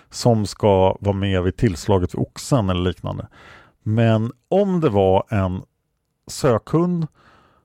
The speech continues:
som skulle kunna spårat där, hade det varit meningsfullt? Den frågan lämnar jag till er lyssnare.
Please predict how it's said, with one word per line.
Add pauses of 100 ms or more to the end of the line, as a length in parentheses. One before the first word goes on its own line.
som
skulle
kunna
spårat
där,
hade
det
varit
meningsfullt? (460)
Den
frågan
lämnar
jag (580)
till
er
lyssnare.